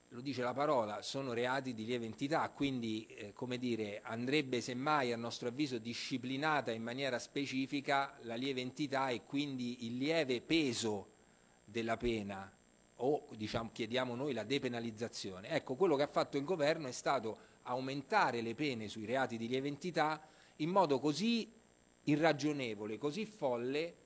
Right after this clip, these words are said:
da far diventare, per quanto riguarda la cannabis,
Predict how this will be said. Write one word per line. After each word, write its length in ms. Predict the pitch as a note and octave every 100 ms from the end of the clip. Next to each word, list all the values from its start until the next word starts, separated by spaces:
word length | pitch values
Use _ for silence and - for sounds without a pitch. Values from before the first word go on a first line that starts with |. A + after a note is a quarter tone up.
| - -
da 420 | - C#3+ G3 C3+ - -
far 280 | - D#3 D#3
diventare, 840 | D3+ F3 F3+ F3 F#3 C3+ A2+ G#2 -
per 220 | - A#2+
quanto 480 | - A3 A#3+ A3 E3
riguarda 460 | C3+ B2+ D3+ C3 B2
la 100 | A#2+
cannabis, 920 | C3+ A#2 G#2+ A2 A#2+ E3 - -